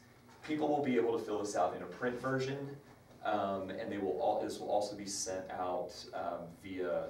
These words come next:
SurveyMonkey, um, to do digitally as well. So SurveyMonkey, it's nice because it'll, it'll tabulate everything and give us the results. We'll just have to enter these ones in manually, um,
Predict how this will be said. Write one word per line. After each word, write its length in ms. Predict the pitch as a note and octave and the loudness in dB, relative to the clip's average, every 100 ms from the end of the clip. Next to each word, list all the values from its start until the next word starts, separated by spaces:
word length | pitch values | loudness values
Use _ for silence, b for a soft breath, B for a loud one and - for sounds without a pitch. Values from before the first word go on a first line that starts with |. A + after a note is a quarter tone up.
| - - | -6 -10
SurveyMonkey, 800 | - F#2 F2 E2+ E2 E2 E2 D#2+ E2 - - - - | -6 -4 -4 -4 -6 -8 -12 -14 -16 -20 -20 -16 -4
um, 260 | - - - | 0 0 0
to 120 | G#2+ | -8
do 180 | G2 F#2+ | -8 -8
digitally 520 | - F#2 F2+ F2+ D#2 - | -8 -6 -6 -6 -6 -6
as 100 | - | -6
well. 260 | F2 - | -2 -2
So 400 | - - - - - B B - - | -2 2 2 2 -2 B B -16 -6
SurveyMonkey, 640 | - C3+ B2+ B2 A#2 A#2 A2+ | 2 6 8 8 6 4 0
it's 160 | A2 | 0
nice 200 | G#2+ G#2 G2+ | 2 2 2
because 340 | G#2 G2 F#2+ | -2 0 0
it'll, 360 | F#2+ F2+ - E2+ | 0 0 -2 -6
it'll 240 | F#2+ D#2 - - - - - - | -4 -4 -6 -14 -20 -20 -20 -14
tabulate 500 | - G2+ G2 - - | 2 4 4 2 0
everything 440 | - F2 - F#2+ F2 | -2 -4 -6 -6 -6
and 120 | E2+ | -6
give 140 | F#2+ | -4
us 140 | - - | -4 -6
the 80 | |
results. 600 | E2+ E2+ F#2+ F#2+ - - - B - | -8 -2 0 2 0 -4 -8 B -6
We'll 140 | - | -4
just 120 | - | -4
have 140 | - - | -4 -4
to 140 | - | -6
enter 180 | - E2+ E2+ | -6 -8 -8
these 180 | E2 - | -10 -8
ones 280 | E2 - - | -8 -8 -8
in 180 | - E2 D#2+ | -8 -8 -10
manually, 600 | E2 D#2+ - D#2 D#2 - - - - - - | -10 -10 -10 -8 -8 -8 -12 -16 -20 -16 -10
um, 280 | - - | -8 -8